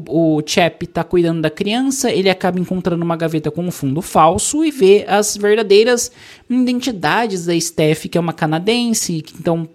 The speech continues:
os líderes, né, os supervisores, eles são pessoas que foram acordadas, iam sendo acordadas aos poucos, tal. E eles iam sendo transferidos entre o, os bunkers ali pra tocar o que seriam os experimentos.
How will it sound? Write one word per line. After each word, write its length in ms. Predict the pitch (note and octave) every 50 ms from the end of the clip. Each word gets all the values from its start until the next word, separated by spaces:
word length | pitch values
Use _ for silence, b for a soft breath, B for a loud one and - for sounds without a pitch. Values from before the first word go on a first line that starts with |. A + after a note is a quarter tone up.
| -
os 160 | - F3+ E3 D#3
líderes, 400 | D#3+ F#3 G#3 F#3+ F#3+ E3 D#3+ D#3
né, 80 | E3
os 80 | D#3 D3+
supervisores, 680 | - D#3+ - E3 D#3+ D#3 D#3 D#3 E3 D#3+ D#3+ D3+ D3 D#3+
eles 160 | D#3 D#3+ D3+
são 160 | - F#3+ G#3
pessoas 280 | G3+ - F3 E3+ D#3 -
que 80 | -
foram 300 | D#3+ - - F3 F3 E3+
acordadas, 720 | D#3+ D3+ - - F3 E3+ E3 E3 E3 F3+ F#3+ F3+ E3+ D#3 D#3
iam 300 | D#3 D#3+ F#3+ G3+ G3+ F#3
sendo 180 | - F#3 F3
acordadas 480 | F3 E3+ - E3+ D#3+ D#3 D3 D3 C#3 C#3+
aos 180 | D#3 F#3 - -
poucos, 540 | - - A3 A3 A3 G#3+ G3+ G#3 - -
tal. 300 | - - F3 F3+ F#3+ - b b b b b b b b b b b b b b b b b b
E 120 | F3+ F3+
eles 280 | F#3 F#3 G3 G3 F3+ F3
iam 180 | F#3 F#3 G3 G3+
sendo 300 | - - G3+ F3+ F#3 F#3+
transferidos 840 | F#3+ - F#3 F#3 E3+ - - G3 F3+ F3+ F3+ F3+ G3 G#3 - - - -
entre 680 | - D#3 E3 E3 F3 F3 - - F#3+ G3 G3 G3 F3+ -
o, 340 | - E3 F3+ F3+ F3 D#3+ A#2+ A2
os 140 | F3 F3+ E3+
bunkers 540 | D#3+ D#3+ D#3+ E3 F#3 F#3 - F#3+ F3 F3 G3
ali 260 | F#3 F3+ F3 F3 F#3
pra 200 | - - F#3+ G3
tocar 400 | G3 D#4+ E4 - - A3 G#3 A3
o 60 | B3+
que 100 | B3+ -
seriam 260 | - D#4 C4+ G#3 G3+
os 80 | G#3+ G#3
experimentos. 760 | G#3+ - - A3 A#3+ A3+ G#3+ G#3+ A3 G#3+ G3+ - C3 - -